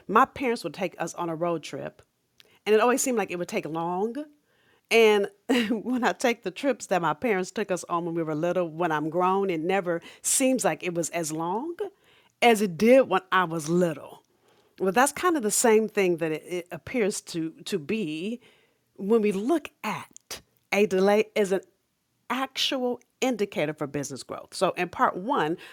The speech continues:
I gave you the two ways your emotions can affect your vision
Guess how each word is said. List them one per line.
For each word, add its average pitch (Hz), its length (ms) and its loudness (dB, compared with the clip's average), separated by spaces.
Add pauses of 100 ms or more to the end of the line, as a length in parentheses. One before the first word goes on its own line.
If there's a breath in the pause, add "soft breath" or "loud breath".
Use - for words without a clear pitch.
(140 loud breath)
I 190 100 2
gave 254 300 6
you 254 100 0
the 185 140 0
two - 280 2
ways 170 360 2
your 185 120 0
emotions 190 720 0
can - 200 -2
affect 160 320 -4
your 170 80 -2
vision 156 400 -6